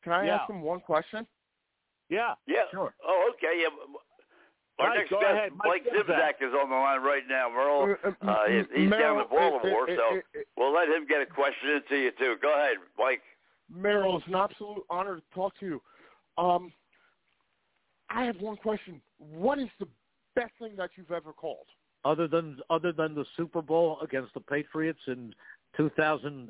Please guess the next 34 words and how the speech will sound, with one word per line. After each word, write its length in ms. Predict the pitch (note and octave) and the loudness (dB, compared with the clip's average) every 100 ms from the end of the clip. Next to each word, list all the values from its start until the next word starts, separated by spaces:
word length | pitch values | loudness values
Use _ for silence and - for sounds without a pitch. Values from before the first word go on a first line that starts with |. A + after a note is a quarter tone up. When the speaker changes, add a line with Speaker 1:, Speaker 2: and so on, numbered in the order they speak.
| - | -8
Speaker 4:
eighteen? 540 | D#3 - D#3+ F3 E3 _ _ _ - - - | -8 -4 -6 -6 -12 _ _ _ -20 -20 -6
Speaker 1:
I-, 180 | G#3+ F#3+ - | -2 -2 -2
if 140 | F3 - | -4 -2
that 160 | F3+ G#3+ | -4 -4
is 80 | A#3+ | -6
the 100 | F#3 - | -8 -2
best 180 | F#3 - | -2 -2
thing 120 | A3+ A3 | -10 -6
that 140 | G#3 - | -8 -8
you've 160 | G#3 | -4
ever 220 | G3+ F#3 F3+ | -4 -4 -8
called, 340 | - F#3+ F#3+ - | -2 -2 -2 -8
and 320 | E3 D#3+ D#3 D#3 - | -6 -6 -6 -12 -6
I 180 | D#3+ D#3 D3+ D3 _ - | -4 -4 -8 -20 _ -4
remember 460 | F3+ G3 F#3 F3 D3 | -2 -2 -4 -8 -8
distinctly 760 | C3 _ - - G#3+ G#3+ F#3+ D#3+ | -16 _ -20 -2 -2 -2 -8 -6
listening 500 | E3+ E3+ F3+ E3+ D#3 - | -4 -4 -6 -12 -12 -14
to 400 | D#3+ D3+ C#3+ C#3+ _ - - - _ | -14 -12 -14 -18 _ -20 -20 -20 _
your 300 | C3 D3 F3+ | -6 0 0
call 560 | - - F#3 F3+ E3+ - | -2 0 2 4 2 0
of, 340 | D3 D3 C#3+ B2+ C#3 | -2 -2 -2 -4 -4
um, 420 | C3 B2 A#2+ B2 _ | -2 -2 -6 -12 _
the, 140 | D3+ C#3 | -12 -10
the 80 | D3 - | -12 -6
strip 200 | G3 G3 - E3+ | -2 -2 -4 -2
sack, 280 | C3 A#2 - _ _ _ _ _ _ | -2 -2 -8 _ _ _ _ _ _
and 140 | D3 C#3+ | -8 -6
I 120 | C#3+ - | -8 -4
still 160 | F#3 | -4
quote 280 | F3+ F#3+ F3+ | -2 -2 -2
it 80 | D#3 - | -4 -12
to 100 | D#3+ | -12
this 180 | C#3+ B2+ - | -10 -12 0
day. 220 | E3 | 2